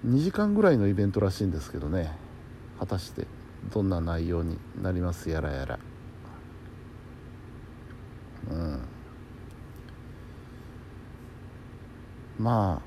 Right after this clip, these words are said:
あ、あの、二千二十四年、初めて行く<laughs>エフエムハイフォーのスタジオが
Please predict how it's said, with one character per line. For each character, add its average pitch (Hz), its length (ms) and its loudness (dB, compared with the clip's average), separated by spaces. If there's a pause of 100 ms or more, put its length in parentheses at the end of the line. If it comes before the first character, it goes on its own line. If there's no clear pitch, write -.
(840)
あ、 - 120 -14
あ - 40 -10
の、 69 160 -4 (320)
二 101 160 2
千 117 280 8
二 113 140 4
十 107 260 6
四 98 140 6
年、 101 260 4 (2000)
初 131 260 4
め 156 120 10
て 117 140 6
行 98 140 4
く 95 200 2 (540)
<laughs> - 520 -14
エ 123 60 10
フ 120 140 6
エ 117 60 8
ム 110 120 6
ハ 120 140 6
イ 113 60 8
フ 95 120 4
ォ - 40 6
ー - 20 6
の 82 100 4
ス - 120 -4
タ 92 120 6
ジ 95 120 4
オ 95 100 6
が 98 240 4